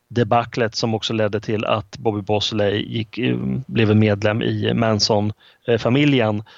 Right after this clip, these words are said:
och fortfarande sitter i fängelse, eh, som straff för vad han gjorde, eh, tillsammans med dem. Eh, i London så blev han så peppad av personer han kände, eh, Jimmy Page, eh, Rolling Stones,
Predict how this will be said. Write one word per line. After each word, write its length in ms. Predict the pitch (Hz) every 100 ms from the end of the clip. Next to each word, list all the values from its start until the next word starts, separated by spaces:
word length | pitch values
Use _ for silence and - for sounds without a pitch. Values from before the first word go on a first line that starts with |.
| _
och 100 | -
fortfarande 400 | 123 113 113 107
sitter 220 | 104 104
i 60 | 104
fängelse, 500 | 117 107 110 113 120
eh, 760 | 117 117 143 - 62 64 64 64 -
som 400 | - 110 107 -
straff 380 | - - 107 104
för 360 | - - 117 110
vad 160 | 110
han 180 | 113 113
gjorde, 360 | 113 117 - - - - - - -
eh, 440 | 110 110 110 113 131
tillsammans 500 | - - 113 107 -
med 120 | 120
dem. 300 | 135 117 113 - - -
Eh, 380 | - 120 117 113 113 - _ - -
i 300 | - 180 180 165
London 800 | 139 143 165 170 139 117 113 123
så 480 | - - 123 117 117 _
blev 160 | - 123
han 100 | 117
så 120 | -
peppad 480 | 117 143 - - 127
av 80 | 117
personer 480 | 117 - 110 101 98
han 100 | 104
kände, 560 | 139 127 113 113 127 - - - _
eh, 600 | 127 113 107 107 107 104 101 104 - -
Jimmy 320 | 107 113 107
Page, 680 | - 135 123 117 107 - -
eh, 220 | 110 104
Rolling 260 | 104 101 101
Stones, 720 | - 123 117 113 110 -